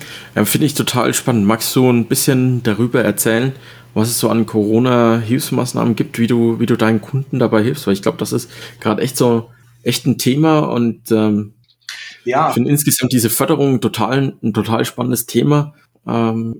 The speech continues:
Speaker 1: hab's aber selbst noch nicht ausprobiert
Speaker 2: Ja, es
Speaker 1: oder noch nicht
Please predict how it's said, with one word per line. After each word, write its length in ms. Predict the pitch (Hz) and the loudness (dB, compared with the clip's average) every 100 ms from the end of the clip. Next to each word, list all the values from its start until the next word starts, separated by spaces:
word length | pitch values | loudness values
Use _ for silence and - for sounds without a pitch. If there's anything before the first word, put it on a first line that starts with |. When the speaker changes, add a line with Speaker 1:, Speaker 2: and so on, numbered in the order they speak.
| - | -6
Speaker 1:
hab's 260 | 104 - 117 | -4 -2 -2
aber 160 | 117 | 0
selbst 320 | 113 117 - | 2 2 0
noch 120 | 113 104 | 0 0
nicht 180 | 120 | 2
ausprobiert 640 | 107 113 - 107 107 110 - - - | 0 -2 -4 -4 -4 -4 -10 -20 -12
Speaker 2:
Ja, 240 | 147 143 147 | -2 0 0
es 80 | 110 | 0
Speaker 1:
oder 120 | 101 | -2
noch 120 | 101 | 0
nicht 160 | 107 | -2